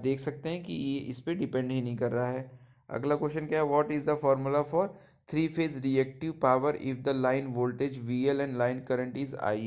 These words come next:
L? तो जैसा कि आपको हम पहले ही बता चुके हैं कि जो आपका, अ, रिएक्टिव पावर का जो थ्री फेज में फॉर्मूला होता है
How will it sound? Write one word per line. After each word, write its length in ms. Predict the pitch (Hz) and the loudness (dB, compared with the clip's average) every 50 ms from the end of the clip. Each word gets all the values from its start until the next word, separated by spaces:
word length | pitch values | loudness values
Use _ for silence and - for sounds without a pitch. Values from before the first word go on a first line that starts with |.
| 117 117 | 0 0
L? 100 | 113 113 - - - _ _ _ _ _ _ _ - | 0 -2 -6 -14 -20 _ _ _ _ _ _ _ 2
तो 360 | 143 147 147 - - - - - | 4 4 4 4 0 -6 -2 0
जैसा 240 | 127 131 131 151 147 | 0 2 2 2 0
कि 140 | 147 151 143 | 2 4 4
आपको 280 | 135 139 139 135 147 | 4 4 4 2 0
हम 160 | 143 139 139 131 | 0 0 -2 -2
पहले 260 | 131 131 123 123 139 | 0 0 2 2 0
ही 40 | 135 | 0
बता 260 | 139 139 139 135 135 135 | 0 2 4 4 2 2
चुके 260 | 139 139 131 143 139 | 0 -4 -2 -2 0
हैं 180 | 139 151 175 208 - - - _ _ _ _ _ _ _ _ _ _ _ _ _ _ _ _ _ _ _ _ _ _ _ _ _ _ _ _ _ _ _ _ _ _ _ _ _ _ _ _ _ _ _ _ _ _ _ _ _ _ _ _ _ - | 0 0 -2 -6 -8 -14 -20 _ _ _ _ _ _ _ _ _ _ _ _ _ _ _ _ _ _ _ _ _ _ _ _ _ _ _ _ _ _ _ _ _ _ _ _ _ _ _ _ _ _ _ _ _ _ _ _ _ _ _ _ _ -8
कि 200 | 156 170 185 185 151 143 | -6 -6 -6 -6 -4 0
जो 240 | 151 165 180 185 175 | 2 4 4 4 4
आपका, 540 | 131 123 123 139 135 135 135 - - 165 170 | 2 2 4 4 4 4 2 0 2 2 4
अ, 1120 | 180 180 - - - - _ _ _ _ _ _ _ _ - 120 123 120 120 120 120 123 123 120 | 4 2 0 -4 -10 -18 _ _ _ _ _ _ _ _ -4 -2 0 2 2 2 2 2 2 2
रिएक्टिव 540 | 131 131 131 131 135 135 - 165 165 165 - | 4 4 2 2 0 -2 -4 -4 -2 2 6
पावर 280 | 143 135 131 131 139 139 | 8 8 8 8 8 6
का 140 | 135 139 135 | 4 2 0
जो 160 | 131 139 139 | 0 0 -4
थ्री 200 | 139 - 131 135 131 | -4 -4 -4 -4 -2
फेज 240 | 135 135 131 127 | 0 0 0 0
में 120 | 127 131 127 | -2 -6 -2
फॉर्मूला 440 | 127 131 123 123 117 123 127 131 131 | 0 2 2 2 2 2 4 4 4
होता 280 | 131 131 127 123 139 147 | 4 2 0 0 0 0
है 220 | 165 190 - - | 0 0 -4 -10